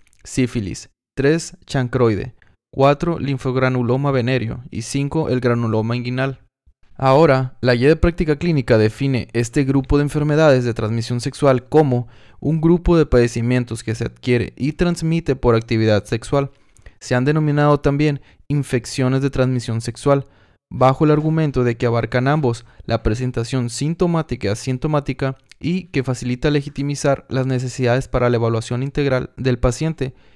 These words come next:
y el tamizaje de aquellos con riesgo identificado a pesar de la sintomatología.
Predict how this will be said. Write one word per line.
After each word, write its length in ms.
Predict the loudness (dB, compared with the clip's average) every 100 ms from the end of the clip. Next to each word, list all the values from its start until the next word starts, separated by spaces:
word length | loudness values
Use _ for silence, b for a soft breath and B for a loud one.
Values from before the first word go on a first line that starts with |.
| b
y 160 | -2 -2
el 100 | 0
tamizaje 540 | -2 0 0 0 -2
de 80 | -4
aquellos 380 | -2 -2 -2 -4
con 160 | -4
riesgo 300 | -2 -2 -2
identificado 640 | -4 -6 -8 -4 -2 -2 -4 b b b
a 160 | -4
pesar 320 | -2 0 2 2
de 80 |
la 100 | 0
sintomatología. 880 | -2 -4 -4 -2 -2 -2 -4 -8 -10